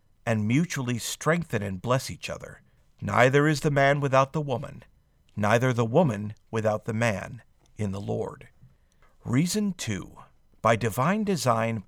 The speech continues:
both a man and a woman are needed to bring children into mortality and to provide the best setting for the rearing and nurturing of children. A home with a loving and loyal husband and wife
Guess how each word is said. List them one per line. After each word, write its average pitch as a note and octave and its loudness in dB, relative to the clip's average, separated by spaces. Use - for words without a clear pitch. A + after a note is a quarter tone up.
both F3 0
a A3+ -2
man A2 -2
and B2 2
a C#3+ 2
woman G2+ -4
are G2+ 0
needed B2+ 0
to C#3+ -2
bring A2+ -6
children C3+ 0
into C3+ -2
mortality C#3 -4
and B2 2
to D3+ -2
provide A#2 4
the F#2 -2
best - -2
setting G#2+ -2
for A#2+ -4
the G#2+ 0
rearing A2 -2
and A#2+ 0
nurturing - -4
of - -18
children. - -10
A A#2 2
home A3+ 4
with G#3+ 2
a C3+ 2
loving D3+ 2
and A2+ -2
loyal A2+ 2
husband D#3+ -2
and E3 -4
wife - -10